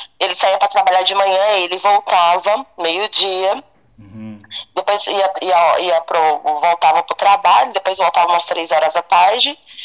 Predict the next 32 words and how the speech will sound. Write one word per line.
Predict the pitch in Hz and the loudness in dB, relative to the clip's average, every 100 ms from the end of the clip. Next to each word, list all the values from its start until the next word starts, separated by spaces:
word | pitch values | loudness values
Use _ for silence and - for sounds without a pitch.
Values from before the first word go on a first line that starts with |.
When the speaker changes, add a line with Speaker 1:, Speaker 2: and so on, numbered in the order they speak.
| - - | -16 -4
Speaker 1:
E | 226 | -2
assim | - - 269 | -2 -2 -2
a | |
gente | 285 311 | 0 0
ficou | - 294 | 2 2
uma | 262 220 214 | 2 2 0
semana. | - - 381 240 180 156 127 | -2 -2 0 2 0 -4 -8
Speaker 2:
Nossa, | 101 113 - - - 110 | -18 -18 -16 -18 -18 -18
meu | 110 | -18
Deus, | 110 131 170 180 | -14 -8 -8 -8
que | 175 | -12
doida! | 131 170 208 240 - | -10 -4 -2 -2 -2
Speaker 1:
Eu | 165 | 0
fiquei | 180 | 2
de | 208 226 | 4 2
Speaker 2:
Na | 175 175 | 0 -4
casa | 202 202 | -4 -4
de | 196 | -6
um | 214 | -8
estranho! | 240 - 202 233 277 240 156 120 - _ _ - - _ _ _ _ _ - | -10 -10 -6 -2 -2 -2 -8 -12 -20 _ _ -20 -20 _ _ _ _ _ -4
Speaker 1:
Na | 208 202 | -2 0
casa | 233 240 240 | 0 0 0
de | 240 | -2
um | |
estranho, | 339 - - 254 233 226 | -2 -4 -2 0 0 -2
sem | - 262 339 | -4 -4 -2
nada. | 339 233 208 - 175 151 | 2 4 4 2 0 0
Speaker 2:
Maluca! | 160 190 196 | 0 -4 0
Speaker 1:
Ele | 220 269 | 0 2
não | 269 | 2
tinha | 269 320 | 4 2
T | - | 2